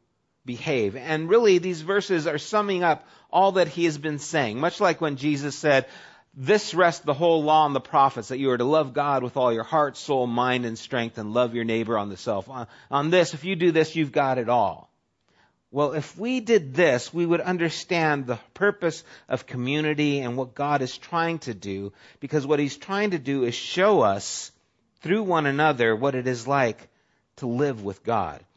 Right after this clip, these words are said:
And it starts with being kind and compassionate with one another.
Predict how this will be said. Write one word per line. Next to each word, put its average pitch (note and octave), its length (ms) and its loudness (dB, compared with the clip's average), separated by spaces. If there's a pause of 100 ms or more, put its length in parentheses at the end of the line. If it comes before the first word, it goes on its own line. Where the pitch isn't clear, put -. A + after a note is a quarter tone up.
(180)
And B2+ 120 -8
it B2+ 80 -8
starts F3 400 2
with D3 200 -2
being D3 300 -2
kind D#3 600 -4 (280)
and C3 180 -6
compassionate A#2+ 920 -2 (680)
with G#2 220 -6
one A#2 220 -2
another. A2 480 0